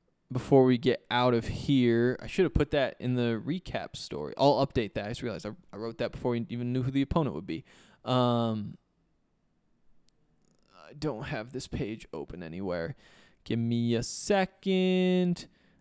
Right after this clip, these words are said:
A second. Okay, now this is loading. And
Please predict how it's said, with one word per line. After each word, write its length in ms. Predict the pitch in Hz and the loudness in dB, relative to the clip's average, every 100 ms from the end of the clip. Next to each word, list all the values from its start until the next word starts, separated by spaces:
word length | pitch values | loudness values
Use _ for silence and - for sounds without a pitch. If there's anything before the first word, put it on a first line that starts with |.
| - | -14
A 40 | |
second. 720 | - 170 160 165 160 160 160 - | -2 0 2 2 2 2 0 -2
Okay, 260 | 117 131 113 | -4 -2 -2
now 400 | 110 120 139 160 | 0 0 2 2
this 220 | 160 147 | 2 0
is 160 | 123 117 | -2 -2
loading. 1500 | 135 160 175 180 180 175 180 175 175 175 175 170 170 170 - - - - | -2 2 4 6 6 6 6 4 2 2 2 0 0 -2 -4 -12 -20 -6
And 580 | 135 143 143 147 147 143 | 0 4 4 4 2 0